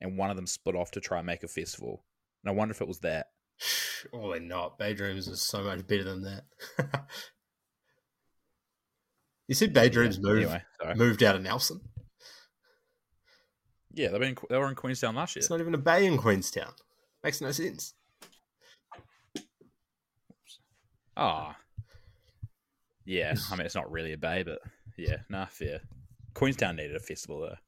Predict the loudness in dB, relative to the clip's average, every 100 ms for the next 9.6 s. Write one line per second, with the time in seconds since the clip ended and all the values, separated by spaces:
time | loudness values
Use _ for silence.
0 | _ _ 0 2 2 2 -4 -2 -2 -4
1 | -8 -8 -8 -6 -6 -6 -8 -12 -16 -20
2 | -18 -18 _ -16 -16 -16 -20 -20 _ _
3 | _ _ _ _ _ _ _ _ _ -12
4 | -8 -4 -6 -8 -18 -18 -10 -2 2 2
5 | -2 -6 -8 -4 0 2 2 0 0 -4
6 | -8 -12 _ _ _ 0 6 8 6 -2
7 | -4 -6 -6 _ _ _ 4 10 10 10
8 | 8 2 -6 _ 6 6 4 4 6 2
9 | 2 -4 -6 -6 -10 -18